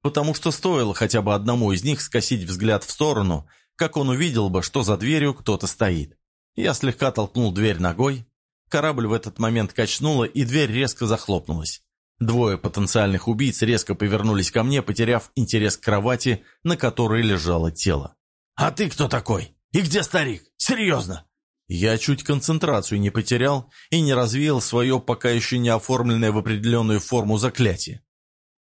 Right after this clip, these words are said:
Вот это киллеры, нанятые Ита? Это что, шутка такая? И они не были японцами, что слегка выбило меня из колеи, но мимолетное оцепенение быстро прошло,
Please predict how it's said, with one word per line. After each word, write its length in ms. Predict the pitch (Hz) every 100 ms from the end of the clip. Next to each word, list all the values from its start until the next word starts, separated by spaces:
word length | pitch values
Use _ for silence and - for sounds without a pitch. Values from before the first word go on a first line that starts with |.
| -
Вот 500 | 110 113 117 - -
это 240 | - - 110
киллеры, 520 | - 160 175 113 101
нанятые 600 | 104 131 113 92 98 90
Ита? 520 | - 170 226 - 110 _ _ _ _ _ _ _ -
Это 160 | 143 -
что, 220 | - 107
шутка 400 | - 208 240 -
такая? 480 | 120 - 95 78 - _ _ _ _ _ -
И 120 | 117
они 320 | 98 104 120
не 140 | 135 127
были 160 | 147
японцами, 760 | 175 185 214 135 104 80 76 - _ _ _
что 240 | - - 143
слегка 340 | 131 123 131
выбило 360 | 113 127 104 104
меня 260 | 107 110
из 100 | 98
колеи, 540 | - 107 113 143 147 _ -
но 140 | 165 175
мимолетное 640 | 156 147 139 131 131 117
оцепенение 720 | - - 110 120 143 135 120
быстро 420 | 123 127 - 95
прошло, 560 | 87 95 85 127 139